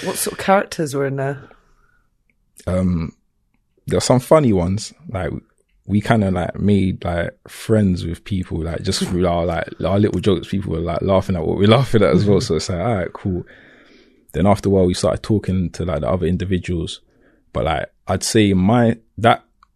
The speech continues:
Speaker 2: twenty-four man cell, we were fairly, like,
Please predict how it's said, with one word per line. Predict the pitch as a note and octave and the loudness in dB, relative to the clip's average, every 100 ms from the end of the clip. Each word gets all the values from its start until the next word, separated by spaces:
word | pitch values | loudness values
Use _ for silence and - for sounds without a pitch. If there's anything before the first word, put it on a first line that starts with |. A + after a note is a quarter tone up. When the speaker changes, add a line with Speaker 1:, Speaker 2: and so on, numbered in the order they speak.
| - | -20
Speaker 2:
twenty-four | - A2 G#2 G#2 G2+ | 0 2 2 0 0
man | G2+ G2 | 2 0
cell, | - A2 F#2 F#2+ _ _ _ _ _ _ _ _ _ _ _ _ _ _ _ _ | 0 0 0 -2 _ _ _ _ _ _ _ _ _ _ _ _ _ _ _ _
we | F#2+ F#2 | -2 0
were | E2+ | 0
fairly, | - - G#2+ G#2 F#2+ | 0 4 4 6 2
like, | F2 C#2+ - | 2 0 -2